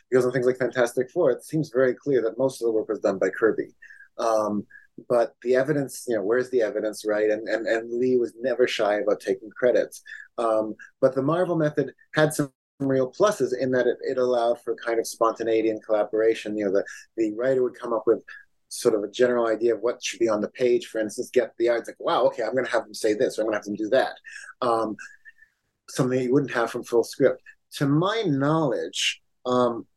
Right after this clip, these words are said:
I think all of these writers at Marvel in the seventies were doing Marvel method, but doing Marvel method meant different things for different people. For Lee, it meant basically,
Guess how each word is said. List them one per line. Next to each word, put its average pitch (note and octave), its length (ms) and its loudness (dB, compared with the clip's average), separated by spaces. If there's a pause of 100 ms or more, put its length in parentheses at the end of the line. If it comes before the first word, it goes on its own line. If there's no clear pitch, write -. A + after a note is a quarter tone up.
I - 40 -6 (120)
think G#3 160 2 (340)
all F#3+ 320 2
of D3+ 100 -4
these B2+ 240 -2
writers A#2 360 2
at A2+ 120 -8
Marvel A2+ 280 0
in A2+ 40 -2
the A2+ 60 -2
seventies A2+ 640 2 (200)
were B2 200 6
doing A2+ 320 -4
Marvel G#2 320 0
method, F#2+ 360 -4 (320)
but B2+ 180 0
doing G3 260 4
Marvel D#3 300 0
method C3 340 0
meant A#2 200 -2
different A#2 260 -2
things A2+ 180 -4
for A2 80 -4
different G#2 300 -6
people. G#2 240 0
For A2+ 180 -8
Lee, C3+ 300 2
it A2 160 -4
meant A2+ 400 2
basically, A2+ 420 0